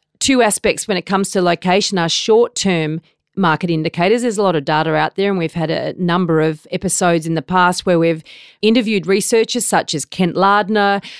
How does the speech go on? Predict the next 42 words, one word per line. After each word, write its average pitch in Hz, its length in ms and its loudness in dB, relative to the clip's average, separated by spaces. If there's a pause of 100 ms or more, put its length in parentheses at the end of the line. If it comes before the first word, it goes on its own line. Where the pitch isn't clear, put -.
(140)
we've 165 200 0
had, 160 420 0
uh, 156 200 2
John 165 260 2
Lindeman, 226 520 4
we've 185 160 2
also 170 440 2
had, 160 680 2 (140)
uh, 165 380 2
Luke 180 260 0
Metcalf. 214 640 2 (380)
We've 190 120 2
had 190 160 2
some 196 160 0
amazing 185 680 2
people 175 340 0
talking 180 360 -2
to 170 180 -6
us 156 100 -4
about 156 240 -2
how 285 320 0
to 262 100 2
research 185 720 -2
markets 170 480 0
and 175 160 0 (280)
how 214 160 0
to 175 60 2
look 180 220 0
for 170 180 -2
short-term - 600 -2
growth. 180 480 0 (560)
And 208 340 0
that's 320 220 0
important 254 440 2
to 208 100 0
look 226 260 0
at 160 220 2
because 214 480 0
if - 180 -2
you 220 140 2
are 214 120 4
buying 190 460 2